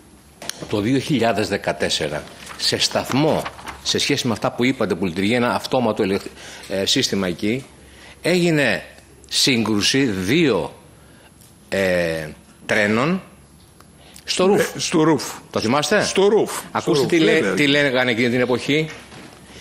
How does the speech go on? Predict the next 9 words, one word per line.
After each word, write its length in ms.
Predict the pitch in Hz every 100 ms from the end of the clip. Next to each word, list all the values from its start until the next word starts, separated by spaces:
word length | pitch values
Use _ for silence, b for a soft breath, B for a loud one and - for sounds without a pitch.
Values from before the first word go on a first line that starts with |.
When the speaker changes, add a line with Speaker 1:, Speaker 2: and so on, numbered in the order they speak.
| B B
Speaker 1:
Η 140 | - 120
αμαξοστοιχεία 600 | 117 113 113 - 104 139
ήταν 200 | 120 104
κενή 260 | 98 104
και 100 | 120
σταθμευμένη 460 | 113 104 95 95 107
στο 180 | - 92
ρουφ, 240 | 127 180 - - - B B B B - -
ε, 100 | -